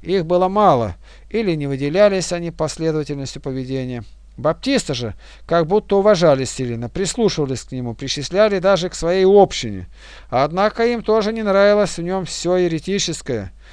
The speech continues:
Они надеялись постепенно сделать его своим. Силин блек, когда разговаривал со мной в их присутствии,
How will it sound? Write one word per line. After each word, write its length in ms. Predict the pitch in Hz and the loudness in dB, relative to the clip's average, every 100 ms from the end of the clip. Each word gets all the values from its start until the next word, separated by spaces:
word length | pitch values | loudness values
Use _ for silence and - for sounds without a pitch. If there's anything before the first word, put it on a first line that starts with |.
| - - | -20 -10
Они 280 | - 135 214 | -4 -4 -2
надеялись 460 | 214 190 214 208 - | -2 2 2 2 -2
постепенно 600 | 175 165 170 202 190 156 | -8 -8 -2 -2 -2 -4
сделать 380 | 156 180 170 | 0 0 0
его 120 | 156 165 | -4 -6
своим. 500 | - 120 127 123 104 - - - - - | -4 -6 -6 -8 -12 -20 -20 -20 -20 -16
Силин 460 | - 196 202 180 | -4 -2 -2 -4
блек, 480 | 135 151 196 175 - - - - - | -6 -2 2 0 -2 -20 -20 -20 -14
когда 220 | - 143 156 | -4 0 0
разговаривал 640 | 139 143 156 180 160 139 | -2 -2 4 4 2 -4
со 200 | - 147 | -4 -6
мной 240 | 165 170 | -2 -4
в 60 | 143 | -2
их 160 | 147 | -6
присутствии, 720 | - 143 - 175 165 - 117 | -6 -10 -6 -6 -6 -8 -8